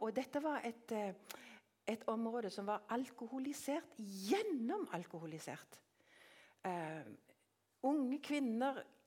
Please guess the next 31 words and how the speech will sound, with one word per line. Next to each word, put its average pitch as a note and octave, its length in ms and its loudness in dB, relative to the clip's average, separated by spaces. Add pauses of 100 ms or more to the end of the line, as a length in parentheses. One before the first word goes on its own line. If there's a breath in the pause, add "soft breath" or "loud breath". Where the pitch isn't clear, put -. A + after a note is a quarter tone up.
(160)
menn, C#4 560 2 (1160)
gamle C4+ 360 6
da, B3 160 4 (240)
overalt F#4 580 4
altså, D#3+ 180 0
til D#4+ 320 2
og D4+ 60 2
med D4 140 2
små B3 240 2 (340 loud breath)
spedbarn A#3 520 2
som, A#3 180 0 (120)
som A3 160 -4
skreik A#3 420 0
for A#3+ 100 -4
mye. A#3 240 0 (1040 loud breath)
Gi G#3 120 2
de G#3 100 4
litt F#3+ 160 4
grann, D#3+ 220 0
så F3+ 100 -2
tidde D#3+ 220 -4
de D3 80 -4
stille. C#3+ 280 -6 (1200 loud breath)
Og A#3+ 100 2
nå D4 180 4
når D4+ 80 4
hun C#4+ 140 -2
var C#4 100 4
blitt C#4 160 -2
en B3+ 80 2
kristen, B3+ 400 -2